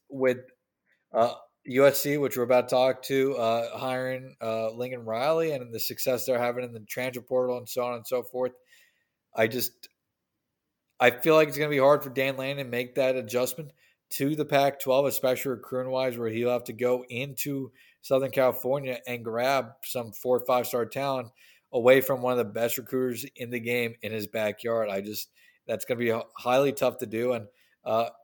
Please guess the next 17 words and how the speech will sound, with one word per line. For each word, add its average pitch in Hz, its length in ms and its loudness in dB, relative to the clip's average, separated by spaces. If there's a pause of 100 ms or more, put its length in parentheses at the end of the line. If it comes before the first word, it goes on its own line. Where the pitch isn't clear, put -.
I 120 80 2
think 151 160 0
it's 143 160 -6
gonna 165 180 0
be 160 160 0
a 160 80 2
little 160 180 2
bit 165 100 6
of 151 60 0
an 151 120 -6
adjustment 151 420 2
period 143 240 2
for 147 320 0
Oregon 135 480 -2 (480)
and, 123 420 -2
uh, 113 360 0 (300)
Lannon 131 400 -2